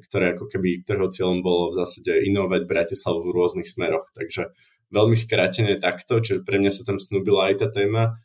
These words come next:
a zároveň ako keby aj ten vzťah k mestu a to, že som ho ako keby poznal a mal rád. Takže tak.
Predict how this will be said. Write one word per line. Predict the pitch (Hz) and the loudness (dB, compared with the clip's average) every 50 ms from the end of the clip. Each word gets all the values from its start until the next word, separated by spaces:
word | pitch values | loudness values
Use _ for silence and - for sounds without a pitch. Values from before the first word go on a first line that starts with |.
| _ _ _ | _ _ _
a | - | -10
zároveň | 95 95 101 95 101 95 98 95 95 95 | -4 -2 0 0 2 2 2 0 0 -2
ako | 92 95 - | -2 -4 -2
keby | - 92 90 87 90 | 0 2 2 2 2
aj | - 95 | 0 -2
ten | 90 | -6
vzťah | - - - 98 90 92 90 | -6 -4 -4 -4 -4 -2 -2
k | 90 | -4
mestu | 90 90 - - - - 101 92 | -4 -2 -4 -6 -2 0 0 0
a | 87 - | 0 0
to, | - 85 82 | -2 -4 -4
že | 90 87 | -4 -6
som | - - 87 90 | -6 -6 -4 -4
ho | 92 92 | -4 -4
ako | 90 - 82 | -6 -8 -8
keby | - 87 85 85 87 | -8 -4 -4 -4 -4
poznal | - 80 80 82 92 87 80 82 80 80 | -4 -6 -8 -6 -6 -6 -4 -4 -4 -4
a | 80 | -4
mal | 80 85 85 | -6 -8 -8
rád. | 78 - - 120 117 - - - | -6 -6 -6 -6 -6 -8 -14 -18
Takže | - - 113 107 - 90 87 - - _ | -16 -16 -12 -10 -8 -8 -8 -10 -12 _
tak. | - 123 113 113 - - | -6 -6 -6 -6 -10 -16